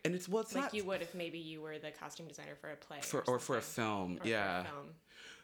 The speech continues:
Speaker 1: Well, and it's not just that. Like, I love getting to do it because at the end of the day, I always feel like whoever gave the note was right.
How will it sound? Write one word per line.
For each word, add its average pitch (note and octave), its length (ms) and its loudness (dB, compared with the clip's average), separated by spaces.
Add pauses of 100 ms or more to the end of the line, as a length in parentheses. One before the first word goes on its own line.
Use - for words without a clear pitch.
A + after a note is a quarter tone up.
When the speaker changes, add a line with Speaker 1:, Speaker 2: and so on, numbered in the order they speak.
(180)
Speaker 1:
Well, G#3+ 140 6
and A3+ 80 4
it's A#3+ 160 0
not C#4+ 160 2
just E3 300 2
that. D3 180 4
Like, D#3+ 140 0
I D#3 60 2
love A#2 600 2 (140)
getting A2 300 2
to - 120 -4
do G2 240 0
it G#2+ 160 0
because A#2 320 -4
at A2+ 80 -6
the A#2 140 -2
end G2 100 0
of G#2+ 80 -4
the A#2 80 -2
day, F#2+ 680 0
I F#2 160 2
always F#2 320 2
feel G2+ 200 0
like F2 540 0
whoever G#2 300 2
gave F#2 240 0
the G#2+ 80 2
note F#2+ 160 2
was F#2 160 -2
right. G2 240 2